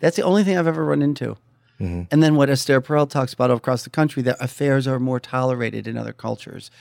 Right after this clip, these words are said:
Speaker 1: as long as the, uh, affair partner comes home to the family.
Speaker 2: Right.
Speaker 1: That's all I know.
Speaker 2: Yeah.
Speaker 1: Have you learned anything else?
Speaker 2: I think that's true. It really sounds like that because it's kinda like a given. You know, you go to, um, Scandinavia and other countries like that, you, of course, you go to a park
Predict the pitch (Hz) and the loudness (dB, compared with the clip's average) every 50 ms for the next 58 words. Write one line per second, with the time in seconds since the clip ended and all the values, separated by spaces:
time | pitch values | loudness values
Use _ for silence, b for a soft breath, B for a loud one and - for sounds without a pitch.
0 | b b b - 123 117 127 127 127 123 110 127 127 120 120 - - _ - 120 | b b b -8 -2 0 2 2 2 2 2 4 4 4 4 2 -4 _ -2 0
1 | 113 110 107 - - 127 123 120 117 - - - 123 120 - 113 107 - - 110 | 0 0 0 0 2 2 2 2 0 -2 -2 -2 -2 -2 -2 -6 -12 -8 -8 -8
2 | 107 - 113 107 107 107 101 98 - 104 104 98 95 87 - - _ _ _ - | -6 -6 -6 -6 -6 -8 -10 -10 -10 -10 -10 -10 -12 -14 -18 -20 _ _ _ -10
3 | 95 87 82 78 - - - 120 - 113 104 101 101 98 104 107 107 - _ _ | -8 -8 -8 -10 -6 -4 -4 -2 -2 -2 -4 -4 -8 -10 -10 -12 -14 -18 _ _
4 | _ - 90 82 80 - _ - 131 123 135 147 151 156 165 170 - - - 151 | _ -12 -12 -12 -12 -14 _ -6 -4 0 0 2 2 2 0 0 -2 -4 -2 -2
5 | 160 160 170 175 170 165 - 165 170 185 - - B B B B B B - 147 | -2 -2 -4 -6 -6 -6 -6 -8 -10 -10 -10 -14 B B B B B B -2 2
6 | - 156 151 135 131 123 - - - - 147 147 110 85 80 92 104 - - 107 | 4 6 6 6 6 2 0 -4 0 2 4 4 4 4 0 -2 -4 -2 2 2
7 | 104 104 101 92 - 113 110 110 110 101 101 90 90 - 92 87 85 98 90 - | 4 4 4 4 2 2 2 2 2 2 0 0 0 0 -2 -2 -2 -4 -6 -4
8 | 98 95 98 92 - - 120 120 123 120 113 - 98 85 85 95 101 104 104 92 | -4 -2 -2 -2 0 0 2 4 4 4 2 2 -2 -2 2 2 2 4 4 2
9 | 80 80 85 90 90 90 87 87 90 87 92 95 92 90 - - - 95 90 90 | 0 0 0 2 2 2 2 2 2 2 2 2 2 2 0 -4 -4 -2 0 0
10 | 87 90 87 90 87 85 85 - - - 95 90 82 82 82 80 78 82 - - | 2 2 2 2 2 0 -2 -6 -8 -6 -6 -4 -4 -4 -4 -6 -6 -8 -10 -14
11 | - _ _ _ _ - - - 101 92 92 90 87 90 92 95 92 90 95 92 | -18 _ _ _ _ -10 -2 0 2 4 4 6 6 6 4 4 2 2 0 0
12 | 90 90 90 87 90 87 90 92 - - 92 - - - - - 90 - - 92 | 0 0 0 0 -2 -2 -4 -4 -6 -6 -6 -6 -8 -8 -6 -4 -4 -2 -2 -2
13 | 85 - 78 92 - - - - - - 90 87 - - 87 87 90 87 85 - | -2 0 -2 -2 -4 -4 -8 -8 -4 -2 -2 -2 -4 -6 -6 -4 -2 -2 -2 -4
14 | - - 87 85 - - - - 104 104 101 - - - | -6 -4 -4 -4 -6 -4 -2 0 0 0 0 -2 -8 -14